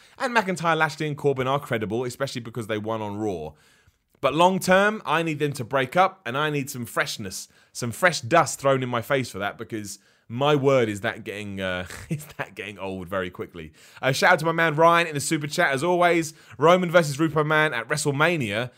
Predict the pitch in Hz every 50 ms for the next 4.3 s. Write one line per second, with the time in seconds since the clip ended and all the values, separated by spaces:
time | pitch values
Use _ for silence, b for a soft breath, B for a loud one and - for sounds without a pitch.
0 | b b - 104 131 143 147 151 113 131 143 139 127 - 131 127 147 160 135 92
1 | - - 90 98 151 - 156 170 151 147 143 165 165 123 - 90 87 101 120 -
2 | b b b b b - 123 123 131 135 135 123 131 127 - - - 190 208 208
3 | 160 131 123 - 143 131 135 147 151 131 - - 143 143 160 180 180 - - -
4 | 110 98 104 120 135 135